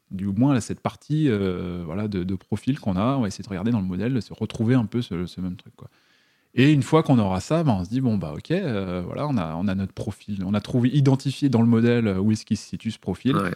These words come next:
Speaker 1: Et bah, on va l'utiliser justement pour, euh, extrapoler la précipitation
Speaker 2: Ouais.
Speaker 1: jusqu'au sol et voir ce qui se passe, euh, justement dans la partie basse du profil, quoi.
Speaker 2: Ouais, d'abord, on a vérifié qu'on avait bien la même chose que ce que
Speaker 1: Voilà.
Speaker 2: prévoyait le modèle et comme
Speaker 1: Mhm.
Speaker 2: ça, on extrapole grâce à ça
Speaker 1: Mhm.
Speaker 2: la,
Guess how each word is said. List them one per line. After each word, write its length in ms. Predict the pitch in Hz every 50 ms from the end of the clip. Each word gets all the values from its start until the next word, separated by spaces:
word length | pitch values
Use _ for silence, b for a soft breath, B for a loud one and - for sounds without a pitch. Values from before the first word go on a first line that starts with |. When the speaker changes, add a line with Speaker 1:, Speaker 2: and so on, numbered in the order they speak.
| B B B B B -
Speaker 1:
Et 140 | - 117 120
bah, 120 | 123 127
on 80 | 127 127
va 120 | 113 104
l'utiliser 720 | 101 110 123 - - 143 135 127 123 117 104 120 139 156 147
justement 420 | 123 117 - - 113 107 123 139
pour, 400 | 139 - 143 143 147 143 117 104
euh, 300 | 98 95 92 90 90 90 101
extrapoler 580 | 107 - - - - 107 - - 101 107 120
la 120 | 123 113 104
précipitation 680 | - 104 98 - - - _ - - - - - 113
Speaker 2:
Ouais. 140 | 110 95 92
Speaker 1:
jusqu'au 220 | 85 - - 90
sol 220 | - - 104 107
et 60 | 110 92
voir 160 | 90 98 110
ce 80 | -
qui 80 | - 87
se 80 | - -
passe, 260 | 101 107 - - _ 85
euh, 80 | 85
justement 360 | 85 90 - - - 101 104
dans 60 | 113 95
la 60 | 82
partie 280 | - - - - - 90
basse 220 | 85 101 117 110
du 100 | - 98
profil, 320 | - - 92 - - - -
quoi. 200 | - - - -
Speaker 2:
Ouais, 120 | 101 98
d'abord, 260 | 87 87 82 95 98 90
on 120 | 87 85
a 80 | 85 85
vérifié 580 | 85 90 107 104 98 98 92 - - 113 107
qu'on 180 | 104 - 95 82
avait 220 | 82 80 87 85
bien 300 | 78 87 98 98 95 92
la 80 | 92 90
même 180 | 90 92 92
chose 220 | 87 - 104 98 -
que 100 | - 87
ce 80 | -
que 100 | - 98
Speaker 1:
Voilà. 280 | 90 87 87 87 87 104
Speaker 2:
prévoyait 340 | 101 107 110 104 101 95 92
le 60 | 90
modèle 420 | 90 87 87 85 92 104 110 110 104
et 80 | 92
comme 140 | 90 - 101
Speaker 1:
Mhm. 100 | 101 101
Speaker 2:
ça, 0 | 104
on 100 | 98 87
extrapole 580 | 87 85 - - - 85 85 - 101 104 101 95
grâce 180 | 90 87 -
à 80 | 101 101
ça 80 | 101
Speaker 1:
Mhm. 160 | 101 98 101 95
Speaker 2:
la, 80 | 85